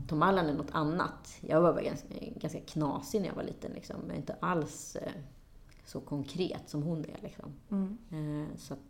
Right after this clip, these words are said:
Speaker 1: det är ju upp till barnen,
Speaker 2: Mm.
Speaker 1: absolut.
Speaker 2: Ja, du sa förut att du är väldigt transparent, att du är väldigt öppen och visar upp, liksom, alla facetter,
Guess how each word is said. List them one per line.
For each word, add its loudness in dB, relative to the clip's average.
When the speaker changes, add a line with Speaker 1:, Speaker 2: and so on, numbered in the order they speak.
Speaker 1:
det 2
är 2
ju 4
upp -4
till -10
barnen, 0
Speaker 2:
Mm. 4
Speaker 1:
absolut. -6
Speaker 2:
Ja, 8
du 4
sa 4
förut 6
att 4
du 8
är 6
väldigt 4
transparent, 6
att 2
du 8
är 6
väldigt 4
öppen 2
och 4
visar 4
upp, 2
liksom, 0
alla 4
facetter, -2